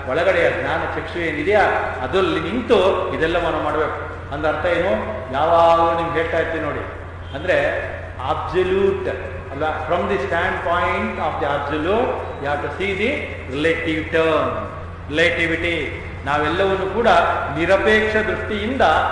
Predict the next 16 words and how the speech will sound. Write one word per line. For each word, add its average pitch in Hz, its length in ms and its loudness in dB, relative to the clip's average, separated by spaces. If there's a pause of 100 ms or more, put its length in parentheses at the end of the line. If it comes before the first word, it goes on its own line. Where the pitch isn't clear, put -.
(200)
ಸಾಪೇಕ್ಷದಲ್ಲಿ 185 800 2
ಬದುಕಬೇಕು, 175 960 0 (360)
ಅವಾಗಲೇ 185 380 4
ಮಜಾ, 165 240 2 (1600)
ಹೌದಲ್ವಾ? 175 640 0 (1000)
ಮಜಾ 196 200 2
ಅಂದೇನು? 208 760 2 (720)
ಮಹಾದೇವನನ್ನೇ 196 1000 0
ಜಮ 170 140 0
ಮಾಡಿದ್ರೆ 185 580 0
ಮಜಾ. 151 260 -2 (1500)
ಜ 151 40 2
ಅಂದ್ರೆ 196 760 0
ಜನ್ಯವಾದದ್ದು. 202 600 -2
ಎಲ್ಲಿಂದ? 262 380 0
ಮಹಾದೇವನಿಂದಲೇ, 240 1000 -4